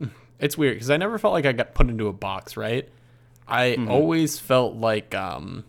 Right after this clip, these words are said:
Speaker 1: i-, it's kind of the same thing like you were talking about, that if it was something that I couldn't, and this was, like, more closer to, like, more elementary school, middle school days, um,
Speaker 2: Mm-hmm.
Speaker 1: that if it's something that someone didn't have an interest in,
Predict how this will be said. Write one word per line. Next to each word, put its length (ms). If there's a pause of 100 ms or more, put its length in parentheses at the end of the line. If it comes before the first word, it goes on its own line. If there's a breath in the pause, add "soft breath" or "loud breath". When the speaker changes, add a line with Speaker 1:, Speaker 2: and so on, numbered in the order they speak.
(200)
Speaker 1:
i-, 40
it's 400
kind 180
of 60
the 80
same 240
thing 200
like 180
you 120
were 80
talking 320
about, 280
that 300 (180)
if 420 (720)
it 80
was 180
something 380
that 100
I 120
couldn't, 560
and 140
this 140
was, 160
like, 160 (220)
more 440
closer 540
to, 180
like, 220
more 220
elementary 480
school, 340
middle 240
school 260
days, 400 (420 soft breath)
um, 340
Speaker 2:
Mm-hmm. 160 (340)
Speaker 1:
that 160
if 120
it's 120
something 400 (100)
that 420
someone 440
didn't 280
have 180
an 100
interest 480
in, 300